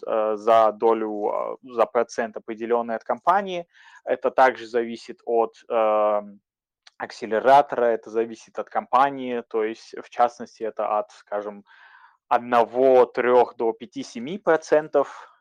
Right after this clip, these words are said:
от компании, которая на себя берёт акселератор. И некоторые акселераторы, э, взамен дают, э, также либо финансовую поддержку небольшую, э, скажем, в размере от,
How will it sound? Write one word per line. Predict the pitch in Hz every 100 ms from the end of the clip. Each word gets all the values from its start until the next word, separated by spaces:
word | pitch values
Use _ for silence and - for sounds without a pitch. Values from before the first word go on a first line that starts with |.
| _
от | - 127
компании, | - 127 123 127 127 120
которая | 127 127 123
на | 120
себя | - 123
берёт | 117 120 117
акселератор. | 120 - 120 117 113 113 117 117 _ - -
И | 143 147
некоторые | 135 139 - 117
акселераторы, | 117 - 127 123 120 117 110 -
э, | 127 117
взамен | 110 117 120 117
дают, | 113 113 110 -
э, | 117 110 107 107 107 107
также | 120 110 113
либо | 131 127
финансовую | 113 139 123 127 - 120 117
поддержку | - 117 120 185 208 -
небольшую, | 202 185 185 - - 190 180 180 _ - - -
э, | 135 135 135 127
скажем, | - 131 123
в | 120
размере | 120 113 127 127 117 117
от, | - 120 117